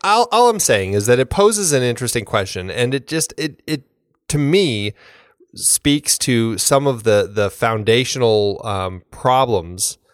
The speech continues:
that this script has, is that I just don't think that it was written as strongly as it needed to be to tell this effective story.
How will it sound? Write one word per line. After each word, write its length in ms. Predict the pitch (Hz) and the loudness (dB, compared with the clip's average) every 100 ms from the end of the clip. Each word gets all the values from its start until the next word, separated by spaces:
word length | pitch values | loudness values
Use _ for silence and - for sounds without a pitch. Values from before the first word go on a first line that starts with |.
| _ - | _ -4
that 280 | 104 104 | -2 -2
this 180 | 113 104 | -2 0
script 540 | - - - 107 92 - | 0 -2 -2 -2 -2 -6
has, 520 | 104 104 78 - - | -2 -2 -4 -8 -10
is 180 | 113 101 | -8 -2
that 140 | 110 110 | -2 -2
I 120 | 123 | -4
just 240 | 113 127 - | -2 -2 2
don't 220 | 123 117 | 0 -2
think 360 | - 139 123 | -4 -4 -2
that 340 | 113 101 98 - - - - _ _ _ | -2 0 -2 -6 -20 -20 -20 _ _ _
it 200 | 135 127 | 0 0
was 260 | 131 123 101 | 0 0 -2
written 460 | 101 139 123 104 101 - | 2 2 2 -4 -10 -8
as 280 | 104 104 98 | -4 -4 -2
strongly 680 | - - 107 107 101 98 - | -2 0 0 0 -4 -6 -6
as 320 | 98 95 95 | -6 -6 -6
it 140 | 90 95 | -8 -10
needed 460 | 92 95 92 87 - | -8 -8 -8 -8 -14
to 80 | - | -14
be 260 | 87 85 | -12 -12
to 180 | - 85 | -12 -14
tell 380 | - - 92 92 | -10 -4 -4 -2
this 180 | 90 87 | -4 -6
effective 440 | - 87 - 85 | -6 -8 -8 -12
story. 300 | - - - | -12 -12 -16